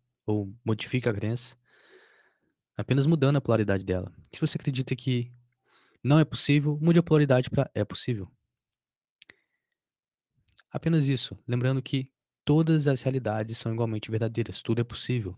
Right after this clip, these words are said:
tudo é provável. E vai fazendo esse exercício até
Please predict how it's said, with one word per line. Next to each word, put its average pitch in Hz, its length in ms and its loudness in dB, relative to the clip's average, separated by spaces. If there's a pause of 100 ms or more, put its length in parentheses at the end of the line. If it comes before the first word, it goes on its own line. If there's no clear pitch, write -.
tudo 113 160 0
é - 20 4
provável. 117 580 0 (3500)
E - 80 -2
vai 143 120 4
fazendo 147 380 2
esse 135 160 -2
exercício 120 520 -2
até 117 360 -2